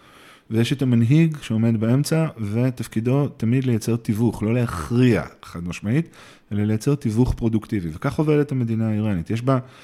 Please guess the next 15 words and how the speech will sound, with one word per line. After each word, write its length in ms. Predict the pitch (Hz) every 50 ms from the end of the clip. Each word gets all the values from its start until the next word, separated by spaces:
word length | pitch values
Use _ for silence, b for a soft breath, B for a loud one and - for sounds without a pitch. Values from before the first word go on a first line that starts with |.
| B B B B B B
לא 220 | - 117 131 147 165
הפרדת 420 | 160 - 156 147 131 127 123 120
רשויות, 320 | 120 113 - 117 127 123
אלא 80 | 131 123
התנגשות 680 | 120 127 120 - 123 117 113 110 - - 190 190 - 160
רשויות 380 | 143 - - 113 110 104 104
מכוונת, 540 | 117 107 - - 104 98 107 120 143 175 170
כי 140 | - - 107
ההנחה 380 | 95 95 98 95 165 156 160
היא 200 | 175 170 160 156 156 b b b b b b b b
שהפתרון 520 | - - 104 - 120 - 120 127 147 160
האופטימלי 480 | 160 151 - - 131 127 143 156 165 170
הוא 80 | 165 -
פתרון 260 | 117 113 120 117 120
שנוצר 460 | 120 127 117 104 - 113 107 110 113